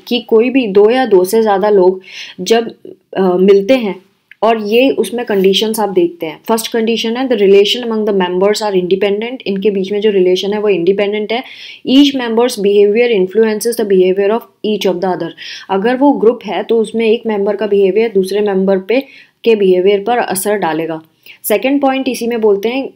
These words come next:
the members share an ideology, इन सारे जो group में members होंगे उनकी एक आइडियोलॉजी होगी, मतलब एक common सोच हो सकती है,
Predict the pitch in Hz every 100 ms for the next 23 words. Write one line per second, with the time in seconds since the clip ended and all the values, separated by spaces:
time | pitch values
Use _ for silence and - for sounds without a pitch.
0 | 190 214 208 202 220 269 - 208 220 254
1 | - 180 190 196 170 170 170 202 220 240
2 | 220 - 202 190 233 220 214 190 190 208
3 | 233 196 175 202 220 208 202 226 196 190
4 | 226 208 214 170 175 196 202 190 190 170
5 | 202 185 202 202 220 - 196 190 214 -
6 | 196 190 180 185 175 - 185 190